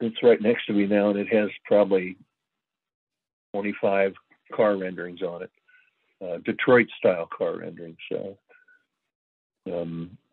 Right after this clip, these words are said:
you know, the, the s-, swooshy concept kind of car stuff. I like to do that. And, uh, I, it, you know, I wish I had gone to Detroit, but then I wouldn't have the toy stuff, and I wouldn't have been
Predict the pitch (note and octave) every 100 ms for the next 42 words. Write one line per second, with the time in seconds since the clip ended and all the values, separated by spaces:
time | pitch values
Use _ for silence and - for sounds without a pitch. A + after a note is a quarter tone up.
0 | _ - G2 F#2 F2+ F2+ F2 E2+ G#3 -
1 | _ _ _ B2+ B2 - - - - -
2 | - - G#2 - F#2+ - G#2 G2 - F2+
3 | - F2+ E2 - E2+ D#2+ - F#2 - G2
4 | F#2+ F#2+ F2 F2+ F2 E2+ - _ _ -
5 | _ _ _ _ F2+ F2 F2 E2+ E2+ D#2+
6 | _ _ _ _ _ _ _ _ _ _
7 | - B2+ - C3+ - _ - A#2 B2+ B2+
8 | B2+ C#3+ - B2 A2+ G#2+ A#2+ C3 A#2 G2+
9 | G2+ - G#2+ G2+ G2+ _ _ _ G2+ F#2
10 | G2+ F#2+ A2+ G#2 G#2 G#2 G#2 G#2 G2 -
11 | A2+ G#2+ G#2 - - - F#2+ F#2+ - G2
12 | F#2 F#2 F#2 G2 F#2+ F#2 F#2+ F#2 F#2+